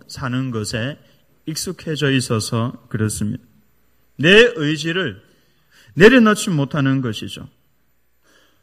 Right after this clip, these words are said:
하나님의 말씀대로 살면은 꼭 망할 것 같고 상황이 더 어려워질 것 같고, 그래서 마음이 불안한 겁니다.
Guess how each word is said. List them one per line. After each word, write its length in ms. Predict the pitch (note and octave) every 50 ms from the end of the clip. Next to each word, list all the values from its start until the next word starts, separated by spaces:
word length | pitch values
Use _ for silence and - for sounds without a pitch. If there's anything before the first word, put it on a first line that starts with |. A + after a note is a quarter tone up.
| _ _ _ _ _ _ _ - _ _ _ _ _ _ _ _ _ _ _
하나님의 400 | _ F3 F3 F3+ F#3+ G#3 G#3 G#3+
말씀대로 500 | G#3 E3 C3+ B2+ - - C#3+ B2+ A#2+ A#2+
살면은 520 | A#2+ - - A#2 A2 A2+ C3 C#3+ C3 A2+ A2+
꼭 140 | - C#3+
망할 400 | C#3+ B2+ A#2 A2+ B2+ D3 E3 F#3+
것 140 | F3 - F3
같고 540 | D3 C#3+ B2 - - - A#2 C3+ F#3+ C4 - _ _ _ _ _ _ _ _ _ _ _ _ _ _ _ _ _ _
상황이 460 | _ - - C#3+ C3+ D3+ E3 E3 D#3+ D3
더 100 | D3+ D3
어려워질 580 | C#3 F3+ F#3+ G3 F#3 E3 D#3+ D#3 E3+ D3 C#3
것 120 | - C#3 B2+
같고, 460 | B2+ A2+ G#2+ - - D#3+ F#3 A#3 - _ _ _ _ _ _ _ _ _ _ _ _ _ _ _ _ _ _ _ _ _ _ _
그래서 500 | - E3+ F3 F#3 F3+ A3+ F#3+ D3+ - -
마음이 540 | G#2 C3 C3+ D3 E3+ G3+ A3 A3 F#3 E3 -
불안한 440 | - G#3 A3 A#3 A#3 A3 F#3+ D#3+ C#3+
겁니다. 380 | C#3+ C#3 C3 A#2+ G#2 G2 F#2